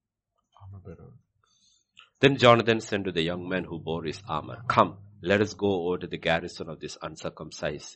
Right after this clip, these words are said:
Speaker 2: It may be that the Lord will work for us, for nothing restrains the Lord from saving by many or by few." What does he say? So his armor bearer said to him,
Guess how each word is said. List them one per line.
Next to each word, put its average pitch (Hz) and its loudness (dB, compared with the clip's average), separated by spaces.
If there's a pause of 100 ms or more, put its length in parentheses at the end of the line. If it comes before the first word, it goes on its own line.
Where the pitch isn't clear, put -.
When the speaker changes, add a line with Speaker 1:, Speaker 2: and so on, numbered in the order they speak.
Speaker 2:
It 82 -12
may 85 -6
be 82 -8
that 78 -6
the 71 -12
Lord 82 -8
will 69 -8
work 82 -8
for 78 -10
us, - -14
for - -14
nothing 92 -8
restrains 90 -8
the 82 -10
Lord 80 -12
from 76 -14
saving 82 -4
by 69 -14
many 80 -6
or 71 -8
by 67 -12
few." - -14 (360)
What 90 -4
does 85 -8
he 82 -10
say? 65 -8 (280)
So - 0
his 90 -2
armor 90 -4
bearer 82 -6
said - -8
to 73 -12
him, 69 -14